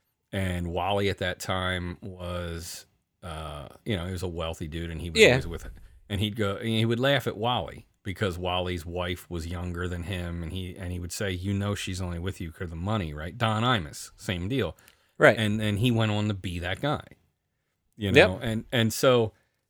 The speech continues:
Speaker 1: that's what I'm saying is, and, and when you would bring this up and be like, "Ah, you know, he's not really who he presented himself to be," and Stern fans would get really upset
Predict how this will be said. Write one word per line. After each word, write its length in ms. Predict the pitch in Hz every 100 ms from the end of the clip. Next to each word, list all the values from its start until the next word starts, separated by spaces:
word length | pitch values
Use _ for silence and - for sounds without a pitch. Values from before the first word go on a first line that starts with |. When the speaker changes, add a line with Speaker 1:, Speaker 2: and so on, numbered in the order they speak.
| _ _ _
Speaker 1:
that's 220 | 151 160
what 80 | 180
I'm 140 | 151 123
saying 340 | 160 156 135
is, 160 | 107 117
and, 260 | 110 120
and 260 | 127 123 123
when 100 | 123
you 100 | 123
would 300 | 117 107 110
bring 220 | 127 123 110
this 160 | 101
up 100 | 151
and 80 | 131
be 60 | 135
like, 140 | 143
"Ah, 220 | 190 180
you 160 | 175 170
know, 180 | 165 160
he's 220 | 160 -
not 220 | 196 175
really 240 | 170 160 139
who 420 | 139 143 139 127 -
he 140 | - 135
presented 460 | - 113 143 139
himself 380 | 107 92 95 92
to 80 | -
be," 480 | 87 95 95 95 92
and 440 | 95 101 98 - - - -
Stern 360 | - 113 123
fans 360 | 117 113 104 98
would 200 | 95 90
get 180 | 95 -
really 280 | 87 87 85
upset 440 | - - 82 -